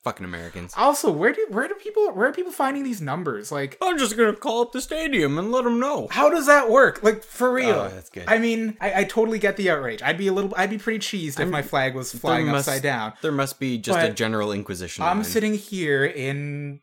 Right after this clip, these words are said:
Speaker 2: you know, Niagara Falls, in Toronto, in somewhere in Canada. This is before the internet.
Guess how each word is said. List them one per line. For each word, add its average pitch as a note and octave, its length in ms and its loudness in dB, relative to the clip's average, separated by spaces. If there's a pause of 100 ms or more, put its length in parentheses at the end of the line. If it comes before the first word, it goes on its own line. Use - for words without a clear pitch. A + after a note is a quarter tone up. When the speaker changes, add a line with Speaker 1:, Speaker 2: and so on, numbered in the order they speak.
Speaker 2:
you D#3 140 -10
know, A#2+ 120 -6
Niagara C3+ 320 -4
Falls, B2+ 380 -4
in A#2 100 -14
Toronto, C#3 460 -2
in A#2 120 -8
somewhere D#3+ 520 0
in D3+ 80 -4
Canada. B2+ 640 -6
This F3 200 0
is G#3+ 80 -2
before G#3+ 360 4
the F#3 180 2
internet. C3+ 480 -4